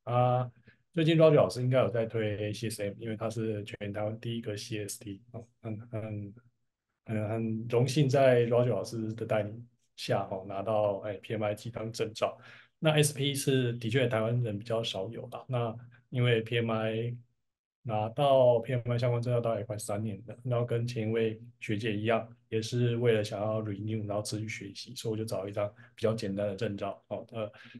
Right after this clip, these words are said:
跟时程有关的哦。如果你念的是六版以前的哦，整饭时、成品人、高峰台、熊厉害，这应该都记得起来。那其实，呃，风就是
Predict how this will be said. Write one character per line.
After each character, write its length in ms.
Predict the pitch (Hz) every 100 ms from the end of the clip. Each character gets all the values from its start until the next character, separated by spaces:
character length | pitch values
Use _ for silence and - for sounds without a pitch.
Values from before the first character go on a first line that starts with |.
| - _
跟 140 | 123
时 180 | 123 120
程 220 | 104 110
有 140 | 104 95
关 260 | - 98
的 160 | 101 104 _ _ _ _
哦。 180 | 107 _ - - _ -
如 80 | 123
果 100 | 123
你 120 | 107
念 180 | 104 127
的 80 | 120
是 280 | 107 117 113
六 180 | 127
版 200 | 113 104
以 40 | 98
前 280 | - 95 95
的 180 | 98 -
哦， 120 | 107 -
整 180 | - 101
饭 160 | 127
时、 240 | 123 120 104
成 220 | 104 113
品 160 | 113 104
人、 160 | 101
高 160 | 104 110
峰 180 | 120 117
台、 140 | 104
熊 180 | 107 95
厉 140 | 95
害， 100 | 98 92
这 120 | 113
应 100 | 117
该 120 | 117
都 140 | 113 107
记 140 | 113
得 100 | 104
起 180 | - -
来。 80 | - _ _ - _
那 200 | 117 123
其 220 | 120 117
实， 500 | 110 110 104 107 110 -
呃， 540 | 117 107 104 98 101
风 340 | - - 147 151
就 140 | 147
是 220 | 127 139